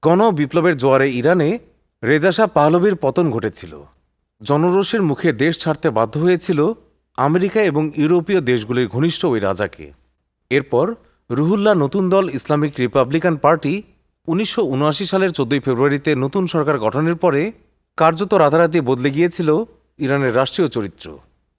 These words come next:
যুক্তরাষ্ট্র এবং পশ্চিমা দেশগুলো তো বটেই। সেই সময় সৌদি আরব, সংযুক্ত আরব আমিরাতের মতো মুসলিম রাষ্ট্রগুলোর সঙ্গে শত্রুতার সম্পর্ক তৈরি হয়েছিল ইরানের।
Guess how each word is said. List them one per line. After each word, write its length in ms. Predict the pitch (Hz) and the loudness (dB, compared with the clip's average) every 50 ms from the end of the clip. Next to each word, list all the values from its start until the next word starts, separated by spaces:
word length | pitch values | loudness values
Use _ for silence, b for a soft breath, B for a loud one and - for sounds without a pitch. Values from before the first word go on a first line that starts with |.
| _ _ - | _ _ -14
যুক্তরাষ্ট্র 580 | 110 127 151 143 - 170 170 196 185 - - 214 | -6 -6 -6 -4 0 0 0 0 0 0 -2 -2
এবং 220 | 190 170 180 180 156 - | 0 0 -2 -4 -2 -2
পশ্চিমা 360 | 143 123 - - 147 135 123 | -4 -2 -2 -2 -2 -2 0
দেশগুলো 420 | 98 113 113 107 113 127 135 156 | 0 -2 -4 -4 -4 -4 -4 -2
তো 100 | 147 170 | -2 -2
বটেই। 420 | 135 110 110 101 - 80 73 71 69 _ _ _ _ _ _ _ _ _ _ | -2 -2 -4 -4 -6 -16 -18 -20 -20 _ _ _ _ _ _ _ _ _ _
সেই 180 | - - 131 110 | -8 -6 -6 -4
সময় 260 | - 127 120 120 113 | -2 -2 -2 -2 -2
সৌদি 360 | - - 127 123 127 147 165 | -2 -2 -2 -2 0 0 0
আরব, 300 | 170 156 147 151 165 175 - _ _ _ _ _ _ | 2 2 0 -2 -2 -6 -14 _ _ _ _ _ _
সংযুক্ত 480 | - - - 170 175 175 208 185 - 220 | -12 -4 -2 0 0 0 -4 -2 -2 -2
আরব 340 | 165 123 120 127 143 135 131 | 0 2 2 2 2 2 2
আমিরাতের 420 | 131 139 151 165 165 165 185 180 | 0 2 2 0 2 2 0 0
মতো 200 | 170 175 160 180 | 0 0 0 0
মুসলিম 420 | 147 127 123 - - 165 139 120 | 0 -2 -4 -4 -4 -4 -2 0
রাষ্ট্রগুলোর 420 | 120 117 - - 160 156 160 180 185 | -2 -2 -2 -2 -2 0 0 0 0
সঙ্গে 440 | - - 196 185 160 147 160 226 226 _ _ _ _ _ _ _ _ _ | 0 0 -2 0 0 -2 -2 -4 -6 _ _ _ _ _ _ _ _ _
শত্রুতার 540 | - - - 180 175 - 190 214 180 220 202 | -8 -2 -2 -2 -2 -2 -8 -4 -2 -2 -2
সম্পর্ক 500 | - - 160 147 147 170 170 160 190 170 | 0 -2 -2 0 0 -2 -2 0 -2 -2
তৈরি 240 | 151 147 135 143 | 0 0 0 0
হয়েছিল 320 | 143 151 165 156 - 180 170 | 0 0 -2 -2 -2 -2 0
ইরানের। 420 | 139 117 110 117 101 85 71 69 | 0 0 0 -2 -2 -4 -8 -16